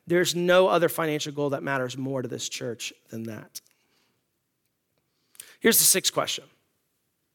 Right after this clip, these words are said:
Do you trust that God will reward and supply? Paul closes out this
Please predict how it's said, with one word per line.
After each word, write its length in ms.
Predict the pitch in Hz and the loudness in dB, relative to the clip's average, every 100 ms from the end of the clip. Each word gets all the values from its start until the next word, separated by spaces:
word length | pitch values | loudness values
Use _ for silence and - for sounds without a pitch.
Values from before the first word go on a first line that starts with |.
| _ _ _ _ _ _ _ _ _ _ _ _ - | _ _ _ _ _ _ _ _ _ _ _ _ -10
Do 200 | 143 202 | 0 4
you 200 | 277 302 | 6 6
trust 720 | 294 - 170 123 - - - - _ _ _ _ _ _ | 4 2 0 -2 -6 -8 -8 -12 _ _ _ _ _ _
that 300 | 156 151 156 | 0 0 0
God 580 | 175 180 143 113 107 123 - _ _ _ _ - | 6 6 6 2 -6 -10 -16 _ _ _ _ -2
will 280 | 156 160 | 4 4
reward 880 | 139 143 131 123 143 180 113 98 90 127 _ _ _ _ _ _ _ | 4 2 0 -2 0 0 0 -4 -16 -20 _ _ _ _ _ _ _
and 160 | 131 120 | -8 -2
supply? 480 | - 120 - - - _ _ _ _ _ _ _ _ _ _ _ _ _ _ _ _ _ _ _ _ _ _ _ _ _ _ _ _ _ _ _ _ _ - - _ _ | -4 -4 -10 -10 -14 _ _ _ _ _ _ _ _ _ _ _ _ _ _ _ _ _ _ _ _ _ _ _ _ _ _ _ _ _ _ _ _ _ -20 -20 _ _
Paul 200 | - 202 | 4 6
closes 500 | 196 196 208 185 196 | 6 6 6 6 4
out 340 | 190 185 160 160 | 6 6 6 0
this 500 | 170 - - - | 0 2 2 0